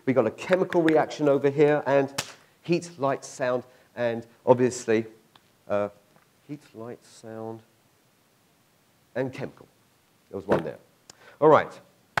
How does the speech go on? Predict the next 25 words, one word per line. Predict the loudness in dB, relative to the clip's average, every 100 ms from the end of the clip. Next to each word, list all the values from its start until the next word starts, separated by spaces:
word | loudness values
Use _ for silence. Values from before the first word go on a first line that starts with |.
| -12 -20 _ -18
So | -14 2 4 4 0 -18 _ _ _ _
we've | -2 -2
talked | -4 -8
about | -2 -2 0
lots | -2 -2 -4
of, | -4 -6 _ 0
lots | 0 -2
of | -4
opposites. | -4 -4 -14 -14 -16 -20 -20 _ _ _ _ -10
And | -6
I |
u-, | -4 -4 -6
t-, | -6 -12 -14 -12 -4
pulled | -4 -2
you | 0
over | 0 0
to | -8 -4
this | -4 -4
'cause | -10 -16 -16 _ -14
we | -8
did | -8 -8
talk | -12 -12
about | -10 -12
the | -10 -8
word | -8